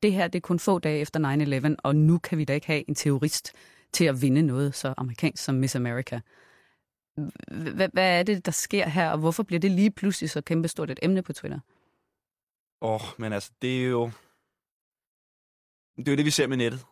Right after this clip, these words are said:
Speaker 2: Altså, øhm, når sådan noget sker, jamen, så kommer, så, øhm, så vælter folk frem med, med deres holdninger. Vi, vi har jo alle sammen den her joke med, at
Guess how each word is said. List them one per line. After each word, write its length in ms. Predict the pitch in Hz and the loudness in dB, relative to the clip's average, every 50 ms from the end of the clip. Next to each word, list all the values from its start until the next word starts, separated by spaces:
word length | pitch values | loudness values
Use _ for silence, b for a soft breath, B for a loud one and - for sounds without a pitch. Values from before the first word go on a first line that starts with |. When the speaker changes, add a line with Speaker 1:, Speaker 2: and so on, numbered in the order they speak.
| _ _ | _ _
Speaker 2:
Altså, 160 | - 120 127 123 | -10 -6 -4 -2
øhm, 760 | 120 113 113 113 113 110 110 110 110 110 110 107 104 - - | 0 0 0 0 0 0 0 -2 -2 -4 -4 -6 -6 -8 -8
når 140 | - - 117 | -6 -6 -4
sådan 140 | - - 143 | -2 -2 -2
noget 120 | 139 143 - | -2 -2 -2
sker, 220 | - - 135 123 | -2 -2 0 0
jamen, 220 | 120 120 117 117 | 0 -2 -4 -6
så 180 | 113 - 127 127 | -6 -4 -4 -4
kommer, 420 | - - 135 120 123 123 120 113 | -4 -4 -4 -2 -2 -2 -2 -4
så, 160 | 113 - - 123 | -4 -6 -8 -8
øhm, 480 | 123 120 120 120 117 117 117 123 - - - _ _ _ _ _ _ _ _ - | -8 -8 -8 -8 -8 -8 -10 -12 -14 -16 -20 _ _ _ _ _ _ _ _ -10
så 140 | 110 - 139 | -8 -6 -2
vælter 260 | 120 123 127 123 160 | -2 -2 -2 -2 -2
folk 260 | - - 135 110 - - | -2 -2 -2 -2 -2 -4
frem 200 | - 127 123 110 | -4 -4 -4 -4
med, 340 | 113 123 123 120 113 117 | -4 -6 -6 -6 -6 -6
med 140 | - 117 120 | -6 -4 -2
deres 200 | 110 113 107 - | 0 -2 -2 -2
holdninger. 420 | - 113 107 117 127 123 104 107 113 | -2 -2 -2 -2 -4 -6 -8 -10 -10
Vi, 200 | 117 120 113 - | -10 -12 -14 -10
vi 100 | - 117 | -6 -4
har 160 | 117 117 123 110 | -2 -2 0 0
jo 60 | 110 | 0
alle 100 | 113 110 | 0 -2
sammen 140 | - 123 110 | -4 -6 -6
den 100 | 120 120 | -6 -6
her 100 | 120 113 - - | -8 -8 -6 -4
joke 240 | 113 117 120 - 131 | -4 -4 -4 -4 -6
med, 80 | 117 | -8
at 100 | 113 113 | -8 -10